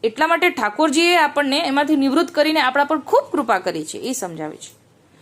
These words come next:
ત્યારે દીનદયાળ કૃપા કરીને ભક્તોના જન્મોજન્મના દેહના દોષને આપ નિવૃત્ત કરાવો છો, આથી સર્વદાશ-, સર્વદા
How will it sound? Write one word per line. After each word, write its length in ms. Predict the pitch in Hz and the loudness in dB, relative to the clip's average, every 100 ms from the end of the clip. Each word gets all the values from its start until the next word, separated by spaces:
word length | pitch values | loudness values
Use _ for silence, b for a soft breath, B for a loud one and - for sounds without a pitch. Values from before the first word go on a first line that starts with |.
| b b b | b b b
ત્યારે 220 | - 311 | 0 0
દીનદયાળ 500 | 269 330 359 370 370 | 0 0 4 4 4
કૃપા 260 | 359 294 320 | 2 0 0
કરીને 320 | 311 311 311 | 2 0 0
ભક્તોના 440 | 247 226 269 294 269 | 0 -2 -2 -2 0
જન્મોજન્મના 720 | 233 247 254 269 277 269 254 | 0 0 -2 -2 0 0 0
દેહના 420 | 208 262 320 320 | 2 2 2 2
દોષને 420 | 233 302 320 294 | 2 0 0 0
આપ 160 | 262 233 | 0 0
નિવૃત્ત 400 | 233 285 320 285 | -2 -2 -2 0
કરાવો 320 | 254 208 180 | 0 0 -2
છો, 260 | - 190 - - | -6 -10 -8 -2
આથી 520 | 233 269 277 330 381 _ b b b - | -2 0 0 0 -2 _ b b b -6
સર્વદાશ-, 1500 | - - 247 269 320 330 226 233 233 277 - - - - - _ _ _ _ - | -4 0 2 2 2 2 2 2 2 -2 -6 -8 -10 -14 -20 _ _ _ _ -10
સર્વદા 680 | - 247 262 302 311 339 | -2 0 2 2 4 2